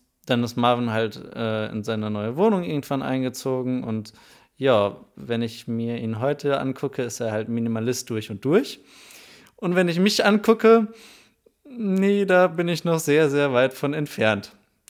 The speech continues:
Und ja, das ist so ein bisschen mein Fuck-up,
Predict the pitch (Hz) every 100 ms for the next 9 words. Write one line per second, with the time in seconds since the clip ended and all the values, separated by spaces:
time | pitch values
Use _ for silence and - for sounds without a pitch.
0 | - - _ _ _ _ _ _ 127 127
1 | 127 120 - _ _ _ _ 190 143 101
2 | - 123 160 143 - - - 156 147 151
3 | - 151 147 131 - 160 170 180 185 -
4 | - 107 - 143 170 -